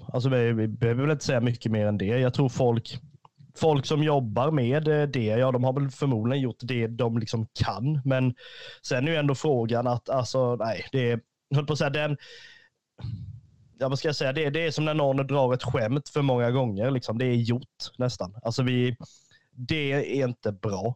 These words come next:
Alltså, det, det tror jag man har pratat om hundratals gånger. Och visst,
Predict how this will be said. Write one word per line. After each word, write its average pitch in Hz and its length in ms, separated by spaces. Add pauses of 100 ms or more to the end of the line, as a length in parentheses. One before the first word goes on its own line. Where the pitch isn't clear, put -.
Alltså, 120 220
det, 123 420
det 123 420
tror 135 140
jag 120 80
man 120 100
har 113 80
pratat 113 420
om 110 300 (1000)
hundratals 117 600
gånger. 113 400
Och 123 140
visst, 143 340